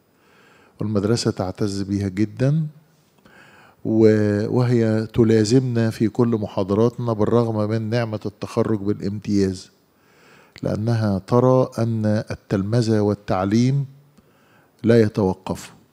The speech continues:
وهي خادمة مميزة جدًا في وسط الشابات ووسط الخدام، وبتدي مثل حلو جدًا، آه، للي بيدرسهم في المدرسة من جيل إلى جيل.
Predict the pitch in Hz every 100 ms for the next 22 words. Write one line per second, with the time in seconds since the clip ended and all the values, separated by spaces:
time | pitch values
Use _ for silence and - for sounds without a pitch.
0 | _ _ _ _ _ - 110 113 - 110
1 | 104 127 117 110 104 107 110 110 98 117
2 | 104 107 - 110 101 101 101 101 104 120
3 | - - - - 92 98 110 123 - -
4 | _ _ _ _ _ _ _ _ _ _
5 | 107 104 101 101 101 117 - - - -
6 | 90 98 113 135 160 - - - _ _
7 | - - 113 110 - 131 110 110 113 120
8 | 113 95 - 113 104 113 107 117 120 127
9 | - _ - _ _ 135 113 104 104 104
10 | 104 101 104 101 104 104 117 - 113 107
11 | - 113 107 110 - - 110 104 98 95
12 | 101 113 - 120 120 _ _ _ _ -
13 | 107 101 110 107 104 98 95 90 92 82